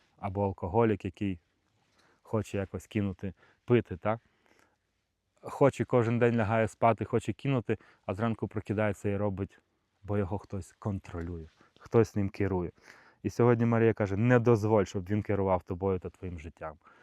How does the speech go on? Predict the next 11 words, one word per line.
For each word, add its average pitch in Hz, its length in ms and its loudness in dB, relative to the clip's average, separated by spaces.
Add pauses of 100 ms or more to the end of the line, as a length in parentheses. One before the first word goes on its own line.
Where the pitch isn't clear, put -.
(680)
Це 170 240 4
не 165 120 4
йдеться 151 400 8
про 120 220 8
масштабний 117 520 6
алкоголь, 104 460 0
то 101 140 -6
там 113 260 -2
телефон 110 680 2 (520)
той 104 160 -2
самий. 95 440 -4